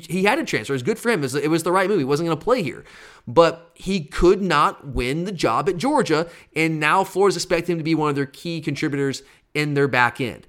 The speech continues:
If you're a Florida fan, how can you feel comfortable about that? How can you feel like you've gained ground on Georgia when you're taking their castoffs? It kinda just defies logic, doesn't it?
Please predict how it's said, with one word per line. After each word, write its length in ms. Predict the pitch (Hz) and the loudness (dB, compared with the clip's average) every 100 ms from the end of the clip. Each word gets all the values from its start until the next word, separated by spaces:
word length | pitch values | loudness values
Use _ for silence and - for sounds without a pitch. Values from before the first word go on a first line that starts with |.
| _ _ _ | _ _ _
If 160 | 135 | -4
you're 140 | 156 240 | 0 0
a 40 | |
Florida 300 | - 277 262 | 2 0 0
fan, 160 | 196 147 | -2 -4
how 300 | - 185 220 | -4 -2 -2
can 260 | 220 254 | -2 -2
you 200 | 220 220 | 0 -2
feel 220 | 214 220 214 | -2 -2 -2
comfortable 500 | - 240 285 302 233 | -4 -8 -6 -4 0
about 240 | 147 120 | 0 0
that? 120 | 123 | -4
How 220 | - 180 | -4 -2
can 220 | 220 233 240 | 0 0 0
you 100 | 247 | -2
feel 580 | - 285 311 208 190 - - | -2 0 4 4 2 -2 -4
like 160 | 170 175 | -4 -2
you've 280 | 214 139 | -4 -2
gained 400 | 175 180 262 302 | -2 0 0 -2
ground 280 | 170 226 262 | 2 2 4
on 160 | 226 190 | 2 0
Georgia 600 | 247 311 247 151 131 202 - - _ | 0 0 2 2 2 -2 -10 -20 _
when 240 | 147 214 | -2 0
you're 220 | 208 226 214 | 0 -2 -4
taking 600 | - 254 302 254 196 185 | -4 0 0 0 -2 2
their 160 | 220 | 2
castoffs? 840 | 220 269 330 - 135 - - - - _ - | 2 0 0 0 -2 -2 -10 -12 -12 _ -10
It 160 | 170 175 | -10 -6
kinda 220 | 190 240 | -6 -4
just 180 | 247 254 | -6 -6
defies 360 | 254 262 269 | -2 2 4
logic, 440 | 247 302 269 139 - | 4 4 2 0 4
doesn't 260 | 254 196 | 4 4
it? 160 | 131 - | -2 -6